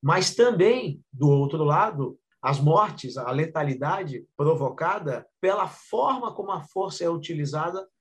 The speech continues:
nos encontros violentos com os criminosos. Se, por um lado, não há dúvida de ninguém de que as execuções extrajudiciais têm que ter mecanismos de,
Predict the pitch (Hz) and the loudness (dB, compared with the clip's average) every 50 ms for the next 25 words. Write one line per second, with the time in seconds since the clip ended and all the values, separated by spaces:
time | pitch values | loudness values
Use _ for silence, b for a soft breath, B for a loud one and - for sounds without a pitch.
0 | _ _ _ 143 147 170 170 156 170 165 147 147 170 175 185 185 180 180 151 147 | _ _ _ -4 -4 -2 -2 -4 -4 -6 -6 -4 -2 -2 -2 -2 -2 -2 0 2
1 | 165 170 165 156 151 151 156 160 165 - - 185 - _ _ _ _ _ _ _ | 2 4 4 4 2 0 -2 -4 -8 -10 -14 -16 -16 _ _ _ _ _ _ _
2 | - 160 165 165 175 160 - - - 170 175 185 190 170 151 127 117 104 98 - | -4 -2 -2 -2 -2 -6 -8 -6 -4 -4 -2 -2 -2 -2 -2 -2 -2 -4 -6 -12
3 | - - - _ _ _ _ _ _ _ _ _ _ - - - 196 147 226 233 | -16 -20 -20 _ _ _ _ _ _ _ _ _ _ -10 -6 -6 -4 0 0 0
4 | 262 285 277 233 214 202 190 165 143 120 117 - _ _ _ - 147 147 160 175 | 0 -2 0 2 2 2 2 2 -2 -4 -10 -14 _ _ _ -2 -2 0 0 0
5 | 185 185 156 147 185 180 196 190 185 175 175 190 190 208 202 175 160 151 143 123 | 0 -2 -2 -2 -4 -4 -4 -4 -4 -2 -4 -6 -8 -8 -8 -6 -2 -2 -2 -2
6 | - - _ _ _ _ _ _ _ - 127 135 143 160 151 147 147 151 139 160 | -4 -10 _ _ _ _ _ _ _ -14 -10 -6 -4 -2 -2 0 0 0 0 -2
7 | 156 151 - - - 170 175 156 147 160 170 170 - 180 175 156 156 175 165 - | -4 -6 -8 -10 -8 -6 -6 -4 -4 -4 -4 -4 -6 -8 -8 -6 -6 -8 -10 -8
8 | - - 165 147 143 - - - - - _ _ _ _ _ _ _ - 185 185 | -4 -2 -2 0 0 -2 -4 -8 -10 -18 _ _ _ _ _ _ _ -4 -4 -4
9 | 190 175 143 180 185 185 185 180 185 175 160 160 175 190 190 156 143 139 127 - | -4 -2 2 2 4 4 4 2 2 0 0 0 0 -2 -2 -2 -2 -2 -4 -6
10 | - 139 139 135 131 127 | -4 -4 -2 -2 -4 -6